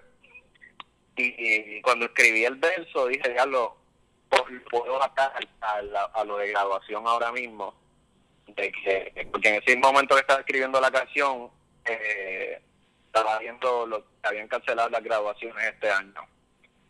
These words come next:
So, el verso lo escribí con el feeling de,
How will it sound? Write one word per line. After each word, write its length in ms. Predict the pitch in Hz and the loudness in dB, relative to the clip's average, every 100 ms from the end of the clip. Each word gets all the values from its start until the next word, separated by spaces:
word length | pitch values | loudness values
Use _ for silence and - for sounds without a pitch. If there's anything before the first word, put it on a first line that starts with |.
| _ _ _ _ _ _ _ - - | _ _ _ _ _ _ _ -20 0
So, 240 | 127 117 113 | 2 4 2
el 80 | |
verso 380 | 101 110 107 135 | 4 4 6 6
lo 80 | 131 | 6
escribí 400 | - 131 131 139 | 6 8 8 8
con 180 | 139 131 | 8 6
el 120 | 117 | 6
feeling 580 | - 120 123 139 135 120 | 6 6 6 2 0 2
de, 1000 | 120 113 110 104 101 98 98 98 98 | 4 6 6 6 6 4 4 2 0